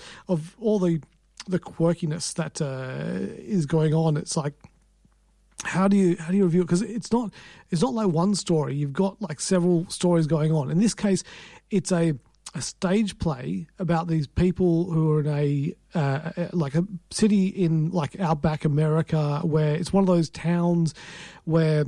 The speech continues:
uh, there's w-, one focal point of, of the town. And in this instance, the focal point of the town is a massive crater that was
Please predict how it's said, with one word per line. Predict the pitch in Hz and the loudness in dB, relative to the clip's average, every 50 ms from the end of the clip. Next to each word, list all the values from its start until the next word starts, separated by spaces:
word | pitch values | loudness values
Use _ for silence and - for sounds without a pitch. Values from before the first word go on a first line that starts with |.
| - _ _ _ _ _ _ _ _ _ _ _ _ _ _ _ _ _ - - _ - | -4 _ _ _ _ _ _ _ _ _ _ _ _ _ _ _ _ _ -20 -16 _ -2
uh, | 208 170 160 156 147 143 143 143 151 170 | 0 0 2 2 0 0 -2 -2 -4 -4
there's | 202 185 160 165 151 151 | -2 0 0 2 2 2
w-, | 185 196 202 196 302 233 214 | 0 0 0 0 0 0 0
one | 165 156 190 190 214 214 196 196 196 - - | 2 4 4 4 4 4 2 0 -2 -4 -10
focal | - - - - - 180 180 - - 165 | -14 -12 -8 -2 0 0 2 2 2 0
point | 151 - 156 - - 156 131 - - - 165 - 208 - _ - | 0 0 -2 -2 -2 -4 -6 -8 -10 -12 -12 -12 -12 -12 _ -2
of, | 190 160 139 156 | -2 -2 -2 -2
of | 185 180 156 147 | -2 -2 0 0
the | 160 | 0
town. | - - - 156 151 131 127 135 147 156 | -2 0 0 0 0 0 -2 -6 -8 -4
And | 160 160 165 | 0 2 4
in | 170 175 | 4 4
this | 202 247 - - | 4 2 2 2
instance, | 202 190 - - - 156 165 - - - - - - - | 0 0 0 -2 -2 -2 -4 -4 -8 -14 -20 -20 -10 -2
the | - 165 | -2 0
focal | 151 - - 208 196 - 202 | 0 2 0 0 2 2 0
point | - - 190 185 | 0 2 2 2
of | 170 | 2
the | 165 | 0
town | - - - 165 185 175 147 131 135 147 180 | -2 -2 0 2 2 2 2 0 -2 -2 0
is | 196 175 139 | 0 0 0
a | 147 139 151 | 0 0 2
massive | 160 165 185 214 208 214 220 226 208 - 220 202 - | 2 2 2 2 0 0 0 0 2 2 2 0 0
crater | - - - 170 170 208 - - 139 151 - - - - - - - - - | -2 -2 0 0 2 2 0 -2 -4 -8 -8 -16 -18 -20 -20 -20 -20 -10 -2
that | 156 175 160 175 | 0 0 0 0
was | - 190 160 151 151 151 151 151 147 147 139 135 185 | 0 -2 0 2 2 2 2 2 2 2 0 -2 -6